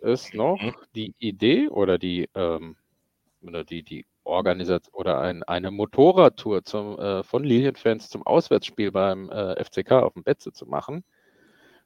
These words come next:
Speaker 1: Möchte ich schon mal Werbung für machen. Ähm, wer Interesse daran hat,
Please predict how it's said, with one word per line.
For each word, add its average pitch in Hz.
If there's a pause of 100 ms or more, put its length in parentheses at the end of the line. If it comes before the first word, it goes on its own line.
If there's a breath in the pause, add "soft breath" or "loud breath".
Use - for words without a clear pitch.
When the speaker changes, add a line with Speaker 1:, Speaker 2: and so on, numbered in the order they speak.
Speaker 1:
Möchte 120
ich -
schon 123
mal 110
Werbung 123
für 147
machen. 160
Ähm, 131
wer 123
Interesse 113
daran 101
hat, 170